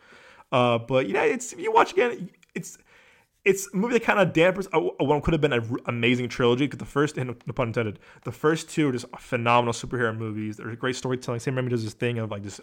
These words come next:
beautiful, like, directing, great shots, great acting. But I think three dampers from what could have been a fantastic trilogy. So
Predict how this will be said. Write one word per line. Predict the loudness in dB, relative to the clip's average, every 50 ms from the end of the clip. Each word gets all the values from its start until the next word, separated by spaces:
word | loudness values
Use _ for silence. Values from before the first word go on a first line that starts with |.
| _ -18 -10
beautiful, | -8 -6 -6 -2 -2 0 0 0
like, | -2 -4 -6 -8 -10 -14 _ -20 -20 _ _
directing, | -14 -8 0 0 0 0 0 -4 -4 -4 -4
great | -6 -10 -12 -10
shots, | -12 -4 0 2 4 4 4 2 -2
great | -10 -10 -4
acting. | -2 -2 -4 -2 -6 -6 -6 -6 -6 -8 -12 _ _ _ _ _ _ _ _ _ _ _ _ -20 -20 -20 _ _ 2
But | 2 2 2
I | 0
think | -4 -4 -4 -4 -4 -6
three | -10 -8 -4 -2 -2 -2
dampers | -2 0 0 0 0 -2 -4 -6 -6 -6 -10 -12 -16 _ _ _ _ _ _
from | -8 -8
what | -8 -6 -6
could | -6 -6
have | -4
been | -4 -4 -6
a | -6 -6 -8 -10
fantastic | -10 -12 _ _ -4 -4 -2 0 -2 -2 -2 -4 -8
trilogy. | -6 -6 -4 -4 -4 -6 -8 -10 -10
So | -10 -6 -6 -6 -4 -4 -6 -10